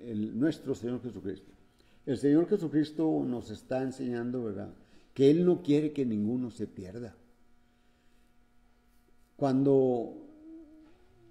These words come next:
sabemos de un hermano, de una hermana, de una familia que se han ido al mundo, ¿verdad? Pues nos da, nos da tristeza y oramos a Dios porque haya,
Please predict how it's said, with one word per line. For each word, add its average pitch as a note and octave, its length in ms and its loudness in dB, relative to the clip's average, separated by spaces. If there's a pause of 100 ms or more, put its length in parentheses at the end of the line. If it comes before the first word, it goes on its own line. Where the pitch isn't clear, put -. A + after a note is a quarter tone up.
(360)
sabemos D#3 600 2
de D#3+ 60 0
un E3 160 2
hermano, E3 720 0
de B2+ 100 0
una C3+ 220 0
hermana, D3+ 600 -2
de B2 160 -2
una C3+ 240 -2
familia C#3+ 720 0 (1040)
que B2 140 0
se B2 320 -2
han D3+ 180 2
ido D#3 180 4
al D3 120 2
mundo, D3 360 0
¿verdad? A#2+ 380 -2
Pues A#2 140 0
nos G2+ 260 -4
da, B2+ 420 -10 (120)
nos A2 220 -6
da C#3+ 180 -6
tristeza B2+ 580 -4
y A#2 120 0
oramos C3 380 -2
a C3+ 100 -2
Dios C3 280 2
porque G#2+ 400 -4
haya, A#2 480 -4